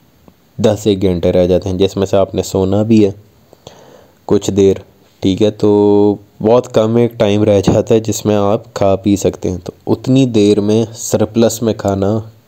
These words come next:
लगभग नामुमकिन होता है, ठीक है, it's almost impossible। और ये सिर्फ मेरा मानना नहीं, बहुत से बॉडी बिल्डिंग experts का भी मानना है कि intermittent fasting, हाँ,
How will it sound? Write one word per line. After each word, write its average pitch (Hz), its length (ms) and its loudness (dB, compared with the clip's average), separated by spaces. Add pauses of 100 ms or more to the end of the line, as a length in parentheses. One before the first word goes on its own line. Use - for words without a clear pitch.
(580)
लगभग 101 600 0 (520)
नामुमकिन 98 560 -2
होता 90 220 -4
है, 90 80 0
ठीक 95 220 -6
है, 101 140 0
it's - 340 -4 (120)
almost 104 480 0
impossible। 95 680 -2 (640)
और 95 80 2
ये 101 140 2
सिर्फ 107 240 -2
मेरा 107 280 2
मानना 107 320 0
नहीं, 131 180 -2
बहुत 110 260 0
से 113 60 -2
बॉडी 104 300 0
बिल्डिंग 104 380 2
experts 98 480 -2
का 101 100 -2
भी 98 100 4
मानना 98 360 0
है 107 140 0
कि 101 280 -4
intermittent 104 680 0
fasting, 110 540 -2
हाँ, 120 260 0